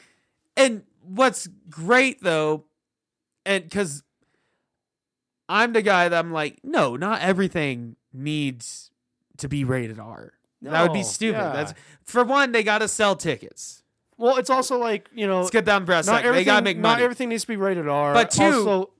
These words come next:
Speaker 2: you know, people complain about, a lot of people didn't like that She-Hulk
Speaker 1: It wouldn't be
Speaker 2: was,
Speaker 1: tr-, like, like,
Speaker 2: they,
Speaker 1: here's an
Speaker 2: a lot of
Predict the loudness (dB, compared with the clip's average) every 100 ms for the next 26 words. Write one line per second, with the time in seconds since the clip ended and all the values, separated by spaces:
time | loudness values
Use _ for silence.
0 | _ -4 -4 -4 -6 -6 -6 -6 -6 -6
1 | -4 -6 -8 _ _ _ _ -4 -4 -4
2 | -8 -6 -6 -6 -6 -4 -6 -6 -8 -6
3 | -6 -4 -4 -4 -8 -12 -2 2 2 2
4 | 2 2 -2 -2 -4 0 0 2 0 2
5 | 0 2